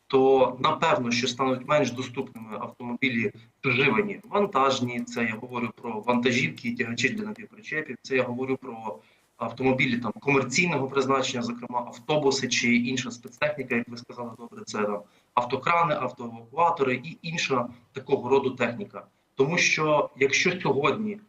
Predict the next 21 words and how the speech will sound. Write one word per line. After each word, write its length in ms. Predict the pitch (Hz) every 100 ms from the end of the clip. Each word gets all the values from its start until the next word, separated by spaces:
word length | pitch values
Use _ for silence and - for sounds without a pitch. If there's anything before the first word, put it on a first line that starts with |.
| _ _ -
ці 160 | 151
транспортні 600 | 127 135 135 - - -
засоби 460 | 123 127 120 113 -
такого 400 | 107 - 156 139 -
типу 260 | 147 - 117
можна 280 | 139 120 110
привозити 540 | - 127 135 104 -
стандарту 580 | - 120 120 123 - 107 - _ _ 135
від 280 | 147 117
Євро 260 | 127 139 127
п'ять, 300 | - 190 233
тобто 240 | 147 - 135
орієнтовно 640 | - 139 139 135 165 151
це 140 | 123 135 117
дві 60 |
тисячі 720 | 117 131 120 120 120 120 -
сьомий, 320 | - 143 131 117
дві 120 | 113
тисячі 400 | 123 - 120 113
восьмий 460 | 110 131 127 120
рік 120 | 107